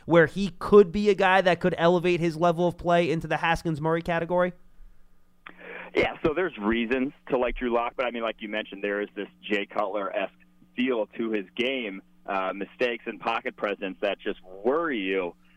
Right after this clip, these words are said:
Speaker 2: uh, but he has improved every single year. That's one big knock and, you know, one, one big check mark in his, uh, on his side is the fact that every single year in our grading system, he's improved,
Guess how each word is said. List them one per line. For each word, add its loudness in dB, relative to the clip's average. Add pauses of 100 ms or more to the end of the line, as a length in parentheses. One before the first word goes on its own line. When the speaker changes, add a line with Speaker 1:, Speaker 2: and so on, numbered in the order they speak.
(100)
Speaker 2:
uh, -4
but -2
he -2
has -2
improved -6
every -2
single -6
year. -4
That's -4
one -4
big -2 (320)
knock -4 (160)
and, -6
you -2
know, -2
one, -4
one 0
big -2 (120)
check -4
mark -4 (120)
in -2
his, -2 (500)
uh, -2 (680)
on -2
his -4
side -2
is -10
the -10
fact -6
that -4
every -4
single -2
year 0
in -4
our -4
grading -4
system, -8
he's -6
improved, -2